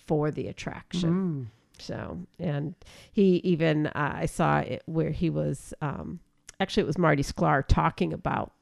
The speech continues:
Speaker 1: him and, and that opening day or dedication day of Spaceship Earth. And he said when John Hench came over and hugged him,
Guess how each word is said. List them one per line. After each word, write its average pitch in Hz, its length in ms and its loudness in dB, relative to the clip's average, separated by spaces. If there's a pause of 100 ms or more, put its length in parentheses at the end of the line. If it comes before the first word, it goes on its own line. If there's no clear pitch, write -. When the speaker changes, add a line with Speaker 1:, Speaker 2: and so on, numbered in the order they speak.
(100)
Speaker 1:
him 151 380 2
and, 147 320 -4
and 156 160 -2
that 147 260 -4 (400)
opening 165 500 6
day 151 440 6
or 147 260 -2
dedication 165 840 2
day 156 280 4
of 165 120 0
Spaceship - 640 -2
Earth. 165 300 0
And 160 140 -2
he 170 160 0
said 156 380 2 (320)
when 156 240 4
John 151 320 0
Hench 165 460 -2
came 160 280 -2
over 156 260 -8
and 147 120 -6
hugged 156 400 0
him, 165 340 -4